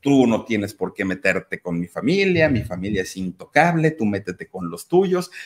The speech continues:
Se hace el pleitazo y aunque estaban en casa de Carlos,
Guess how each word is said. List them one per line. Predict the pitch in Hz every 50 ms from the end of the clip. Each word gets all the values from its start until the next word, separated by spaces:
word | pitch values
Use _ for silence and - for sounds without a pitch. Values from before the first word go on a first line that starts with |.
| - - _
Se | - - - 147
hace | 156 165 - 185
el | 175 160
pleitazo | - 107 104 101 101 - 92 92 - - - -
y | 254 107
aunque | 95 92 - 92
estaban | - - - - 160 170 165
en | 139
casa | - - 110 107 - - 107
de | 117 113
Carlos, | - - 107 90 - 92 95 110 - -